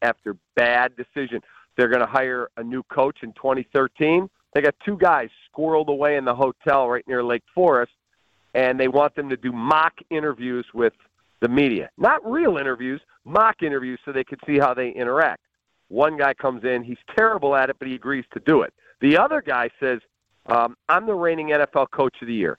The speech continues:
I'm not playing your dog and pony show. If you wanna watch how I do an interview, pull up any tape from any game this year."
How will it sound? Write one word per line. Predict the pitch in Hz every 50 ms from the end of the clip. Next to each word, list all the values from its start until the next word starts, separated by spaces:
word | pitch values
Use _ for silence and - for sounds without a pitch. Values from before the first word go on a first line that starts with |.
| _ -
I'm | 139 147 151
not | 151 143 -
playing | - 151 139 131 123
your | 117 107
dog | 98 113 107 104 101 98
and | 90 -
pony | 151 156 151 131 117 -
show. | - 107 98 104 - _ _ _ _ -
If | 104 - -
you | 131 143 156
wanna | 156 151 143 143 131
watch | 131 139 135 127 - -
how | 135 127 127
I | 120 113
do | 113 127 123
an | 117
interview, | 123 131 143 151 156 160 165 - _ _ _ _
pull | - 165 160
up | 143 131 -
any | - 147 156 170 175 _ -
tape | 160 139 143 - -
from | - 110 98 -
any | 131 127 127
game | 123 - 123 120 120
this | 117 113 107 - -
year." | 131 120 - -